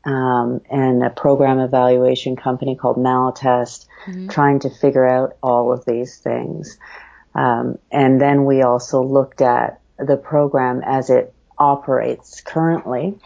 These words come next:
Speaker 1: by Mainstay, focusing on one of their frontline workers, Math, who was, uh, helping someone, John, who'd been on the streets for fifteen years and had just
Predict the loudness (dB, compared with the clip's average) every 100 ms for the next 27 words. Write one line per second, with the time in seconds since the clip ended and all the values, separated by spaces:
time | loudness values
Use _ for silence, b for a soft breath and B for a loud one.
0 | b b b 0 2 2 0 -2 -6 -4
1 | -2 -2 -2 -2 -2 -6 -4 -2 -2 -2
2 | 0 0 0 0 0 -2 -2 0 0 0
3 | 0 0 0 0 2 0 2 0 -2 -2
4 | 2 4 2 0 -8 -2 0 0 -2 -2
5 | 0 0 -2 -2 0 0 0 0 -2 -6
6 | -10 _ _ -2 2 4 2 0 -2 -4
7 | -2 -2 -2 -6 -4 -2 -2 -4 -8 -4
8 | -6 -4 -2 0 2 0 0 -2 -2 -2
9 | 0 0 2 2 2 -2 -16